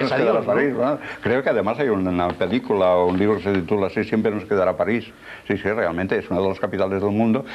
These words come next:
Speaker 2: Yo siempre he dicho que si tuviera que elegir una capital para vivir, elegiría o Barcelona o París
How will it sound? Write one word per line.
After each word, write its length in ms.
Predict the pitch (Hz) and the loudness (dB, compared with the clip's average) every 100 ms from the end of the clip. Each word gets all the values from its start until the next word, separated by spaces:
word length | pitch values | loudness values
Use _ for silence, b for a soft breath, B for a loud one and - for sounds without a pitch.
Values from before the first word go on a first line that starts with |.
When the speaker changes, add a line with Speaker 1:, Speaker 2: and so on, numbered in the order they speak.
| B | B
Speaker 2:
Yo 100 | 127 | -2
siempre 280 | 139 190 131 | 0 -2 -2
he 20 | |
dicho 360 | 110 127 - 156 | -2 -2 -2 -4
que 400 | - 95 90 90 85 - | -2 0 2 0 -4 -2
si 360 | 95 92 90 - | 2 2 0 0
tuviera 440 | 82 95 120 107 | 0 2 0 0
que 800 | - 95 87 85 82 85 80 85 | -2 0 2 4 4 4 4 2
elegir 260 | 87 80 110 | 0 0 0
una 120 | 101 | 0
capital 280 | 98 98 101 | -2 -2 -2
para 160 | 101 | 0
vivir, 360 | 90 90 110 123 B B B B | 0 0 0 -2 B B B B
elegiría 560 | 107 101 - 98 113 120 | -2 -2 -2 0 2 2
o 100 | 98 | 2
Barcelona 560 | - - 98 107 117 - | 0 0 -2 0 -2 -2
o 120 | 101 | -2
París 300 | 90 92 92 | 0 -2 -2